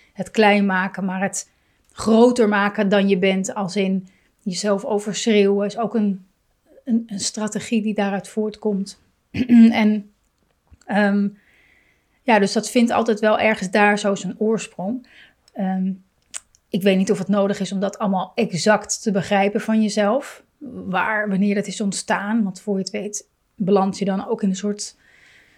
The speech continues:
analyse waar je <laughs> nooit helemaal uitkomt. Ik denk,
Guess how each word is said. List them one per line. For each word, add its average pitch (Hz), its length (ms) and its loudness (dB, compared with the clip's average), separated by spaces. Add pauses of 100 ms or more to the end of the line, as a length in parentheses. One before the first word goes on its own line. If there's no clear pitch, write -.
(760)
analyse 202 600 4
waar 196 280 2
je - 220 -8
<laughs> 214 160 0
nooit 220 160 0
helemaal 202 300 0
uitkomt. 247 400 -2
Ik 208 100 -6
denk, 208 200 0